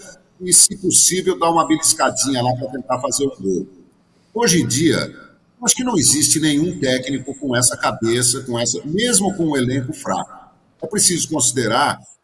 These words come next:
que quando o Carille esteve, vocês acabaram de dizer, o time do Santos era ruim. E o Carille,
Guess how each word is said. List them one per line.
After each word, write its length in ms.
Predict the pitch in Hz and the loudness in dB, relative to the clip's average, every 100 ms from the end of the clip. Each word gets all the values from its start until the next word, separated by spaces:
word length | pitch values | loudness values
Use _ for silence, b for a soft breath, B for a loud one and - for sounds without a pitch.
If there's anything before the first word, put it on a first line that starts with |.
| _ _ | _ _
que 100 | 147 | -8
quando 220 | 123 139 | -2 -2
o 60 | 143 | 0
Carille 360 | 151 110 104 | 0 2 0
esteve, 400 | 117 - 123 123 | 0 2 2 0
vocês 360 | 160 107 101 90 | 0 -2 -4 -4
acabaram 400 | 87 90 87 87 | -6 -4 -4 -4
de 100 | 90 | -6
dizer, 380 | 101 127 110 135 | -4 -2 0 -2
o 80 | 160 | -2
time 180 | 139 | -4
do 80 | 127 | -2
Santos 300 | 113 101 104 | -2 -2 -4
era 120 | 143 | -4
ruim. 560 | 160 196 175 120 101 - - _ _ _ _ _ _ _ | 0 4 4 4 2 -4 -16 _ _ _ _ _ _ _
E 840 | 95 107 107 101 95 95 90 87 - | -4 0 0 0 0 -2 -4 -6 -8
o 100 | 175 | -8
Carille, 800 | 170 190 185 185 202 104 85 - | 2 2 4 0 0 -2 -4 -6